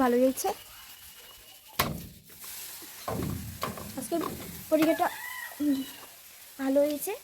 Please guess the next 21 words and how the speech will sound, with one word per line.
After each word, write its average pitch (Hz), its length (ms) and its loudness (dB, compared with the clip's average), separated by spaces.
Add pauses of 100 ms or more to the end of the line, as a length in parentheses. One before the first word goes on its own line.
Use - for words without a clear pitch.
(120)
অন্য 247 120 2 (100)
দিনের 262 260 0
থেকে। 285 180 2 (1400)
এখন 330 180 0
আমি 311 160 4
ব্যাগ 240 200 6
খুলে 262 220 0
কিন্তু 277 200 -2
আপনাদের 254 300 4
আমার 294 160 2
প্রশ্নটা 269 380 -2
দেখাচ্ছি। 247 300 -4 (1400)
আর 240 120 -4
স্কুল 277 180 -2 (120)
থেকে 294 160 4 (160)
আসার 285 200 -2 (100)
সময় 320 200 4
আমি 247 120 0
একটা 269 160 -6
চিপস 311 280 -6
এনেছিলাম, 330 360 2